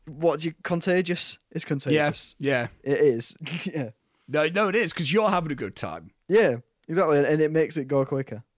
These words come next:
Speaker 1: You don't
Speaker 2: Yeah.
Speaker 1: even realise.
Speaker 2: Is your turning point moment of Kikuchiyo the moment that is meant to be the turning point for him? Or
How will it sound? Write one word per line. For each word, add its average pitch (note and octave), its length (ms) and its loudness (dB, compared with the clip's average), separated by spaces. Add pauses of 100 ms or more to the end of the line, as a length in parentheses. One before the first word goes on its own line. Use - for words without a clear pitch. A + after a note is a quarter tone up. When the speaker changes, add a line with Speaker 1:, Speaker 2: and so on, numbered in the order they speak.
(240)
Speaker 1:
You C#3 100 0
don't D#3+ 140 4
Speaker 2:
Yeah. D3+ 60 4
Speaker 1:
even D3 140 -2
realise. C3 560 0 (920)
Speaker 2:
Is G3 300 0
your A3+ 480 2 (320)
turning F3 400 2
point E3+ 280 -2
moment D3+ 580 -4 (640)
of C#3 260 -2
Kikuchiyo B2 680 -4 (100)
the A2+ 140 -10
moment A2+ 880 -4
that G#2 380 -4
is G#2+ 140 -8
meant G2 320 -8
to - 80 -12
be F#2 140 -12
the D#2 100 -16
turning D#2 380 -12
point C#2+ 260 -16
for C#2 160 -18
him? A1+ 140 -20 (1200)
Or B2 360 -2